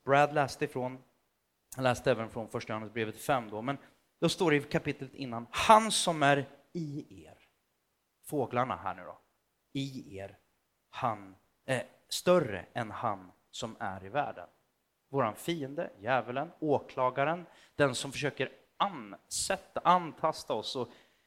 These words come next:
trycka ner oss. Och, och, ehm, i kapitlen här, innan det som läste i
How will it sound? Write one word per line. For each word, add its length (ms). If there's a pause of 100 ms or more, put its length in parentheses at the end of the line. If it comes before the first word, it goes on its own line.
(500)
trycka 280
ner 280
oss. 280
Och, 340
och, 340
ehm, 380 (680)
i 160
kapitlen 760
här, 260
innan 420
det 280
som 260
läste 640
i 240